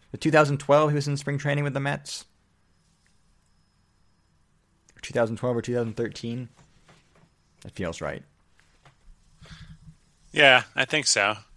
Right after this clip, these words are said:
Speaker 1: And then
Speaker 2: Sometimes
Speaker 1: hit
Speaker 2: I wish there were better, uh, records of spring training stats from past years. Not because <laughs> they mean anything, but to go back and think about kings of spring training.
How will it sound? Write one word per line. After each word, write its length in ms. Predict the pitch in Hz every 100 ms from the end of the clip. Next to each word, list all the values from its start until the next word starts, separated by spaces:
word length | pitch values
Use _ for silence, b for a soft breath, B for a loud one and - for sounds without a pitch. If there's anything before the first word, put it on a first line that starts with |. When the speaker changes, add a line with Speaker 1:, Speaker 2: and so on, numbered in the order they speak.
| -
Speaker 1:
And 120 | 101
then 80 | 107
Speaker 2:
Sometimes 380 | 110 185 214 175
Speaker 1:
hit 80 | 151
Speaker 2:
I 40 |
wish 220 | 143 147
there 120 | 135 123
were 120 | 113
better, 500 | 113 117 120 113 107
uh, 380 | 104 101 98 92
records 380 | 107 120 113
of 80 | 101
spring 240 | - 110 107
training 320 | 101 101 110
stats 480 | - 110 113 - - 90
from 180 | - 104
past 340 | 110 101 -
years. 400 | 104 101 113 - - _ _ _ - 113
Not 220 | 113 113
because 280 | 113 - 110
<laughs> 60 | -
they 80 | 127
mean 300 | 127 117 107 -
anything, 480 | 113 123 143 160 156 _
but 200 | 117 110 - B B B B B _ -
to 80 | 147
go 160 | 147
back 240 | 139 131 123
and 100 | 113
think 160 | 123 120
about 300 | 107 104 - _ _
kings 320 | - 127 120 110
of 100 | 104
spring 240 | - 113
training. 420 | - 113 113 120